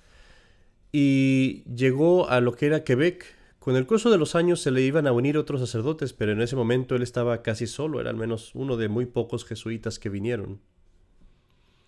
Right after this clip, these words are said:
Ahora bien, cuando él llegó, pues no tenía ningún, ningún lugar a donde ir al principio, y había cerca de Quebec una tribu que se llamaba la tribu de los Algonquin,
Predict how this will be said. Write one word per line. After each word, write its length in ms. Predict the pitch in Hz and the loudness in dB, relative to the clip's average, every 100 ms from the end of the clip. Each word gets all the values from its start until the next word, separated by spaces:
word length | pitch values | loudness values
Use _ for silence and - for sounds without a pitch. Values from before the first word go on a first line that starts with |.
| _ - - - _ _ - | _ -20 -20 -20 _ _ -2
Ahora 180 | 127 | 2
bien, 320 | 139 139 147 143 | 4 6 4 2
cuando 300 | 127 117 135 | 2 2 2
él 60 | |
llegó, 360 | 139 135 143 170 | 2 2 2 2
pues 160 | 127 | -2
no 240 | 110 113 117 | 0 2 0
tenía 400 | 120 117 117 117 | 0 2 4 4
ningún, 760 | 110 107 113 113 113 107 101 - _ - _ | 2 0 0 0 0 -2 -6 -14 _ -20 _
ningún 300 | 113 113 117 | -4 -2 0
lugar 220 | 120 113 113 | 2 2 2
a 60 | |
donde 200 | 110 113 | 2 0
ir 100 | 110 | 0
al 80 | 110 | -2
principio, 680 | 113 104 - 175 117 123 156 - _ _ _ _ _ _ - | -2 -6 -4 -4 -2 -4 -4 -14 _ _ _ _ _ _ -10
y 140 | 135 | 0
había 340 | 143 185 220 233 | 2 4 4 2
cerca 380 | - 170 170 170 | 2 -2 2 2
de 140 | 135 | 2
Quebec 420 | 127 113 123 127 | 0 2 2 2
una 240 | 135 127 127 | -2 0 0
tribu 480 | 139 156 113 107 123 - - - - | 2 2 2 -2 -6 -14 -18 -20 -18
que 140 | - 110 | -12 -6
se 120 | 117 | -2
llamaba 300 | 107 113 123 | 0 0 0
la 100 | 110 | 0
tribu 300 | 120 117 120 | 0 0 0
de 80 | 110 | 0
los 220 | 104 - | -2 -4
Algonquin, 800 | 113 107 123 127 123 101 117 | -8 -2 0 0 -2 -4 -6